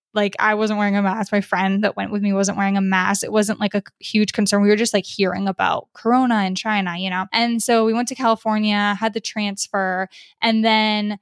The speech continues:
when they were able to come here is when we had, like, just opened the border for people to come here. So everything worked out so perfect.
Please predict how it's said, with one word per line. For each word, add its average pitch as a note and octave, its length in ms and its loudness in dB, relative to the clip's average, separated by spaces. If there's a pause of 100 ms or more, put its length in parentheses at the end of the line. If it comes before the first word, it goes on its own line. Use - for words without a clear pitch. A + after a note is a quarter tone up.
when A3 360 2
they A3+ 260 4
were A#3+ 200 0
able A3+ 300 0
to - 160 -8
come G#3+ 420 0
here A#3 640 2
is A3 180 2
when G3+ 220 2
we G#3 80 4
had, G#3 120 0
like, G3 200 0
just F#3+ 420 -2
opened F#3+ 300 -8
the F3+ 60 -12
border - 540 -6
for G3+ 120 0
people F#3+ 260 -8
to - 80 -16
come - 240 -14
here. G3 240 -8
So A3 140 2
everything A#3+ 460 2
worked C#4+ 220 0
out B3 160 0
so G3 380 0
perfect. A#3 640 -4